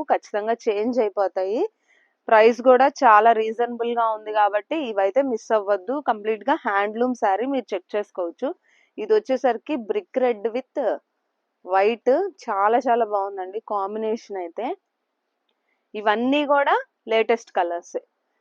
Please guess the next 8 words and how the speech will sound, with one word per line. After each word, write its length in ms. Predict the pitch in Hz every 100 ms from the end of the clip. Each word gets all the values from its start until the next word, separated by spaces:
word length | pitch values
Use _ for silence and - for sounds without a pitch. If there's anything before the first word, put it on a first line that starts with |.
| _ 226
కలర్స్ 420 | 220 269 294 285 285
కూడా 180 | 285 339 -
చాలా 340 | 233 226 254 262 233
యూనిక్ 380 | 226 247 220 269
గా 60 | 277
డిఫరెంట్ 420 | 440 - 240 247 240
గా 80 | 233 214
ఉన్నాయి. 400 | 214 208 208